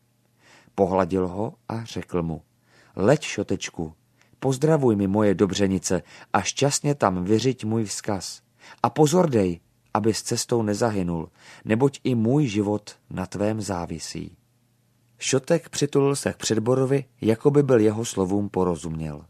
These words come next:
A pustil se hned v další rychlý let, sledován předborem, jak se stále menší a konečně jako nepatrný bod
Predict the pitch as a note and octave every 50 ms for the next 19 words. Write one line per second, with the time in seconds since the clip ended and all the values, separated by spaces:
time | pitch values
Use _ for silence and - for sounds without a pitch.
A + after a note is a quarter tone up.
0 | _ _ _ _ _ _ _ _ - - - - - - - - - G#2 F#2 -
1 | - G#2+ G#2 - - F2+ E2 E2+ F2+ G#2 A#2+ B2 - - - - - E2+ - G#2
2 | G#2+ B2 C#3+ - - - D3+ D3 C#3+ A#2 G2+ A2 - - B2+ B2 A#2+ A2 G#2+ G2
3 | F2+ - - - _ - - - - - - A2+ G#2 G#2+ G2 F2 F2 E2+ E2+ E2+
4 | D#2+ - - A2+ G#2 G#2+ G2+ A#2 A#2+ B2 B2+ C3 B2+ - _ _ _ _ _ -
5 | F#2 F2 - - F#2+ F2 - - F#2+ F#2+ F#2+ F2+ E2 D#2 D#2+ F2 F2+ F#2+ - -
6 | A#2 A#2 A#2+ A#2+ A#2+ _ _ _ _ _ _ - F#2+ G2 - A2+ A#2+ C3+ C#3+ -
7 | - - C3+ C3+ C3 - - G2+ F#2 G#2 - C3+ C3 - D3 C3 A2+ G2 F#2 F2+
8 | G#2+ A#2+ A#2+ -